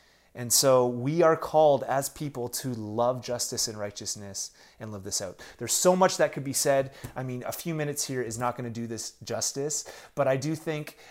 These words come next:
this is something we need to chew on. The church needs to be this community that reflects this, that we've been justified and now we work for those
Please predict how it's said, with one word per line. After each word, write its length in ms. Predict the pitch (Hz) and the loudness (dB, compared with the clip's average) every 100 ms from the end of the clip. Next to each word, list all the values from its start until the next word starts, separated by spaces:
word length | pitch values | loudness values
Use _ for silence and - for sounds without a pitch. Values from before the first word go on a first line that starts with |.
| - | -6
this 240 | 143 139 | 0 2
is 100 | 147 | 4
something 420 | 151 143 143 131 | 4 2 0 -2
we 100 | 135 | -2
need 220 | 135 131 | -2 -4
to 80 | 117 | -6
chew 320 | - - 113 | -8 -8 -8
on. 200 | 95 85 | -8 -8
The 60 | 98 | -12
church 540 | - - 170 175 175 | -8 -4 0 0 -2
needs 420 | 143 139 151 160 - | -4 -4 -2 -2 -2
to 80 | 147 | -4
be 220 | 135 143 | -4 -4
this 180 | 131 - | -4 -6
community 680 | - 127 143 151 127 120 - - - | -4 -4 -2 0 0 -2 -6 -18 0
that 160 | 139 135 | 0 2
reflects 540 | 135 - 139 131 - | -2 -2 0 2 0
this, 360 | 127 101 - - - | -2 -2 -2 -2 -4
that 160 | 135 131 | -2 0
we've 360 | 131 190 240 | 2 4 4
been 120 | 175 160 | 4 2
justified 600 | 139 - - 127 117 117 | 2 0 -4 -2 -2 -4
and 80 | |
now 160 | 113 117 | -4 -4
we 320 | 117 120 117 - - | -4 -6 -8 -12 -12
work 380 | 117 120 117 - | 0 2 2 -4
for 260 | - - 113 | -14 -8 -2
those 560 | 110 107 107 107 - | 0 0 -2 -4 -6